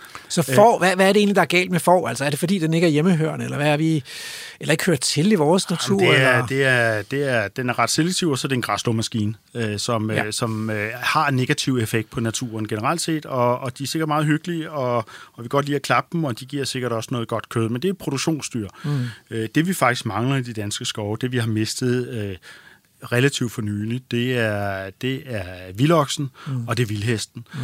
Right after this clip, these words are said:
Speaker 2: Og det handler stort set om, altså, hvis man virkelig gør noget godt, så handler det om at, at få, få heste og køer,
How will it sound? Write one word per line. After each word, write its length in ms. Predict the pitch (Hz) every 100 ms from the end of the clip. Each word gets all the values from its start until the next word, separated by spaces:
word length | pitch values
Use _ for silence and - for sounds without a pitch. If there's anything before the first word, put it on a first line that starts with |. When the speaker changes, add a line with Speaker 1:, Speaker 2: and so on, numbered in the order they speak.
| 113 104 -
Speaker 2:
Og 120 | 113
det 80 | 113
handler 200 | 131 143
stort 260 | 139 131
set 300 | - 127 110
om, 220 | 117 104
altså, 200 | 113 -
hvis 300 | 117 113 117
man 120 | 123 120
virkelig 240 | 151 147
gør 160 | 120 113
noget 160 | 117
godt, 220 | 101 101
så 120 | - 117
handler 220 | 117 127
det 80 | 120
om 220 | 107 120
at, 340 | 110 113 127
at 60 | 98
få, 300 | 117 110 107
få 160 | -
heste 440 | 110 127 120 - 156 -
og 300 | 113 113 104
køer, 260 | - 131